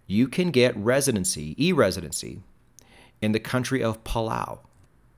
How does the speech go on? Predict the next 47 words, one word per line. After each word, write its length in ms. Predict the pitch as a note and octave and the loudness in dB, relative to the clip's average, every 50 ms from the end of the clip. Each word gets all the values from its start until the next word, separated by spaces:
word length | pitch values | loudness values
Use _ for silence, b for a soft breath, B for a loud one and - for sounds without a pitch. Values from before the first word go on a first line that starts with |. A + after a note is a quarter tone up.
| _ _ _ - | _ _ _ -8
If 160 | F#2 F2+ - | -8 -6 -4
you 60 | F#2 F#2+ | -2 0
didn't 220 | G#2 G#2 G#2+ G#2+ | 0 2 2 2
know, 200 | A2 A#2+ C#3 D3 | 2 4 2 2
Palau 520 | - - A#2 G2+ G#2 G#2 G#2+ A2 G#2+ A2 | 4 4 4 4 6 4 4 4 4 2
is 120 | G#2 F#2 G#2 | 2 2 0
a 120 | G2+ G2 | -2 -2
Pacific 440 | F#2+ - F#2 - A2 G#2 - G2+ - | -2 0 0 0 0 0 -4 0 2
island. 420 | G#2 A2 A#2+ D3+ F#3 F3+ E3 - - - _ - | 2 2 4 2 0 -2 -4 -4 -12 -18 _ -6
It 200 | - G2 F#2+ F#2 | -4 -2 -2 0
is 380 | F#2+ F#2+ F#2+ F#2+ F#2+ F#2+ F#2 - | 0 0 0 -2 -2 -2 -2 -4
fairly 520 | - - - G#2 G#2 A2+ B2 C3+ C#3+ C#3+ | -6 -8 -6 -2 0 2 2 2 2 0
developed 880 | B2 A#2+ C3 A#2+ G#2+ F#2+ F#2 G#2+ A2 A#2+ D3 E3+ F#3 F#3 F#3 - - - | 0 2 2 2 2 0 0 2 2 4 4 2 2 0 -2 -4 -8 -8
for 320 | - - - D3+ D3+ D#3 D3+ | -8 -2 0 4 4 6 4
a 60 | D3+ | 4
Pacific 480 | - E3 D#3 - E3 D#3+ - D#3+ D#3 D3+ | 2 2 2 2 0 2 0 0 0 2
island. 340 | D3+ D#3 E3+ F3 F3+ E3 | 0 0 0 -2 -2 -2
Some 140 | - C3+ D#3+ | 0 0 0
of 60 | F3+ | 2
those 200 | D#3 C3+ A#2 G#2+ | 2 2 2 2
places 340 | - - A2+ A2 - - F#2+ | 2 2 2 2 2 0 -4
are 80 | F2+ E2+ | -6 -6
just 220 | - F#2+ F#2 - | -6 -4 -6 -4
kinda 300 | - G#2+ G2 F2+ E2 E2+ - _ - - _ _ - | -4 -4 -6 -6 -6 -10 -14 _ -20 -20 _ _ -6
left 220 | E2 G2 G2+ - | -4 -4 -2 -2
for 80 | G2+ E2+ | -4 -6
dead. 320 | E2 F2 F2 F2 E2+ D#2+ - - _ _ b b b b _ _ - | -4 -4 -4 -4 -6 -8 -12 -16 _ _ b b b b _ _ -12
You 100 | E2+ E2+ | -8 -4
know, 40 | F2+ | 0
not 160 | G#2 A2+ A#2 | 2 2 2
much 160 | A2 - - | 2 -2 -2
going 240 | - G2 F#2 F2 F2 | -4 -2 -4 -2 -4
on. 240 | F2 E2+ E2 E2 - B B B B B B - | -4 -6 -8 -10 -14 B B B B B B 2
But, 280 | D3 D3+ A#2+ - - - _ - - - _ _ _ _ - | 2 4 4 2 -2 -8 _ -20 -20 -20 _ _ _ _ -6
you 80 | - F#2+ | -2 -2
know, 60 | G2 | -2
I've 80 | F#2+ | -2
talked 260 | - - - C#3+ D3+ - | -2 0 2 2 2 2
to 80 | D#3+ | 0
somebody 340 | - - D3 C3+ B2+ B2 G#2 | 2 2 4 4 4 2 2
who's 220 | G2+ A2 F#2+ E2 | 0 0 0 0
lived 240 | G2 G#2 A#2 A#2+ B2 | 2 2 2 2 2
there, 300 | C3 C#3 D3 D#3 D3+ - - | 0 -2 -2 -2 -4 -4 -2
and 520 | G#2 G2+ - G2 G2 G2 G2 G3 G3 G3 | -2 0 0 0 0 -2 -2 -2 -2 -4
the 200 | G3 - F3 F#3+ | -4 -4 -6 -6
podcast 600 | F#3 - - D#3 F#3+ G3+ - - D3+ C3+ B2+ - - | -6 0 2 2 2 2 2 2 2 2 2 2 2
episode 600 | A#2 A2 - G2+ - - G#2 G2+ G2 F#2+ F#2 | 2 2 2 0 2 2 4 4 4 2 0